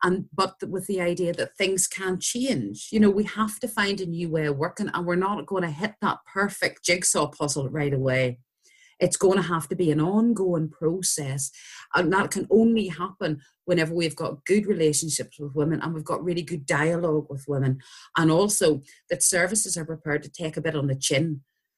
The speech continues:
um, and to go, "All right, okay, we didn't get it right. This is what women tell us we now need, and this is what we now need to do." So this is where I think it's, you said there about that real creative kind of process in a way. It's gonna have to be ongoing.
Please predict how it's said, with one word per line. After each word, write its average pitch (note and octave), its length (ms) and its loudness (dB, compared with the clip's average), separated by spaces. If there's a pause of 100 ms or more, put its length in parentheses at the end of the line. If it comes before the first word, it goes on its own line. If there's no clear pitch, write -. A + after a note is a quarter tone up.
(240)
um, D3+ 460 4
and D3 160 2
to D3+ 60 2
go, C#3+ 320 2
"All D3 160 0
right, F3 260 2
okay, F#3 400 -2
we E3+ 120 -4
didn't D#3 260 2
get D3+ 140 -4
it - 100 -6
right. F3+ 260 -4 (140)
This F3 220 2
is G#3 140 -2
what D#3+ 160 2
women D#3+ 280 0
tell D3+ 240 -4
us D#3+ 180 -2
we D#3 80 -2
now D#3+ 100 -2
need, G3+ 480 2 (420)
and D#3+ 120 4
this D#3+ 180 2
is D3 100 -6
what D#3 180 -2
we C#3+ 80 -2
now C#3+ 200 2
need C#3+ 240 -2
to C#3 100 -8
do." D3+ 280 2 (220)
So - 160 2
this A#3+ 240 2
is D4 120 -6
where C4 140 -2
I B3+ 100 0
think G#3+ 240 -2
it's, - 200 -2 (220)
you F#3 120 -12
said F#3 300 0
there F3+ 140 0
about E3 220 -2
that D3 160 0
real F3+ 200 4
creative A3 720 0
kind C4 220 -4
of - 100 -4
process B3+ 600 -2
in A#3+ 100 -4
a B3 80 0
way. B3 320 -2 (460)
It's G#3 200 4
gonna G3+ 300 4
have F3 300 -2
to - 60 -12
be E3 200 -2
ongoing. E3 680 2